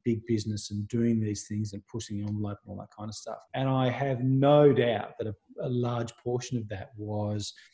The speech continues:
A, that I could do it and I was good at it, but B, part of that is that ego ticking over in the background of going, "I'm being successful." And, and with that comes the trappings of being able to do these other things that I want to do. So I think that's human nature to a degree of going,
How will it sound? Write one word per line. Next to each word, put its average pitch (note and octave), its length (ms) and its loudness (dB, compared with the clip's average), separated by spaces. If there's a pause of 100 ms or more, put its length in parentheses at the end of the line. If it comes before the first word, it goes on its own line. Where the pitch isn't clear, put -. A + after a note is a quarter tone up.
A, A#3 140 8
that D3+ 100 4
I A#2+ 120 4
could F#2+ 240 -6
do B2 180 4
it A2+ 60 0
and G#2 100 -6
I - 20 -4
was G#2 140 -6
good - 180 -4
at A2+ 140 -4
it, - 80 -20
but A2+ 80 -16 (100)
B, B2 260 4
part B2 280 -4
of A2+ 60 -2
that A2 100 -2
is A2 140 -4
that G#2+ 200 -4
ego B2+ 440 4
ticking A2+ 320 -4
over A2+ 140 0
in G#2 60 -8
the G2+ 140 -6
background G#2+ 460 -6
of F#2+ 100 -14
going, G2+ 340 -8 (100)
"I'm G#2+ 140 -10
being A2 220 -8
successful." - 720 -12
And, G#2 180 -10
and A#2+ 200 0
with B2 200 2
that A#2+ 200 -4
comes A2+ 280 -8
the A2 80 -16
trappings A2+ 500 -6
of G#2+ 160 -6
being A#2 220 2
able A2 260 -2
to A2 120 -10
do A2 260 2
these G#2+ 220 -2
other G#2+ 260 -10
things G#2+ 240 -10
that G#2 80 -8
I G2+ 160 -12
want G2+ 140 -20
to F#2+ 180 -18
do. A2 80 -12 (100)
So A2+ 200 -8 (580)
I C3+ 120 -4
think E3+ 160 -2
that's C3 200 0
human A2+ 260 2
nature G#2+ 300 -4
to A2+ 60 -4
a - 20 -8
degree G2+ 380 -6
of G2+ 80 -12
going, G2+ 440 -8